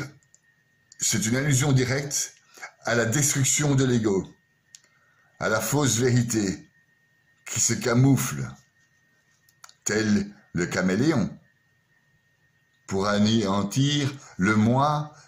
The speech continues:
véritable. Voilà pourquoi Noé ne savait pas ce que pouvait manger un caméléon. Et il ne s'est pas adressé au caméléon, car il ne savait pas de quoi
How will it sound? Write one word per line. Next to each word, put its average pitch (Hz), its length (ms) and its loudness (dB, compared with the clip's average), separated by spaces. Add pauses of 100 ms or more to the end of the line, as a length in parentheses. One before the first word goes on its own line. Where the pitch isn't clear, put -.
(100)
véritable. 78 880 -2 (1300)
Voilà 113 640 0
pourquoi 110 600 0
Noé 110 500 2
ne 113 120 2
savait 104 300 -2
pas 101 240 -2
ce 104 140 -4
que 101 120 -4
pouvait 101 340 -2
manger 104 440 0
un 101 80 -2
caméléon. 139 720 -2 (680)
Et 143 120 0
il 131 140 4
ne 120 80 2
s'est 107 220 0
pas 117 300 -2
adressé 95 440 -4
au 87 80 -2
caméléon, 120 540 0 (220)
car 117 380 0
il 123 100 2
ne 117 100 4
savait 85 360 -4
pas 101 140 -4
de 90 140 -4
quoi - 600 -6